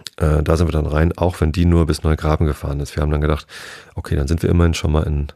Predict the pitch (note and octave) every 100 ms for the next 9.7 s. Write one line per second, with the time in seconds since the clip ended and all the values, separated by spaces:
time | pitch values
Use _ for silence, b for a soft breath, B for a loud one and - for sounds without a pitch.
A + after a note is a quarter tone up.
0 | _ D#2 C#2+ - D2+ F2+ G#2+ G#2+ B B
1 | B B B - E2+ E2 D#2+ E2 - _
2 | _ _ _ _ - F2 D#2+ D2+ - F2+
3 | F2 E2+ E2 D2+ D2 G#2 - F#2 - G2
4 | F2 E2+ F2+ - E2 D#2+ E2 E2 - _
5 | B B B B B _ F2 D#2 D#2 D2+
6 | D#2 G2 - E2 D#2 - - D2+ - G2
7 | A2+ F2+ F2 D#2+ D2+ D#2 E2 - B2+ -
8 | - F2 F2 F2+ D2+ D2+ E2+ G2+ - E2
9 | D#2+ F2 - - - - E2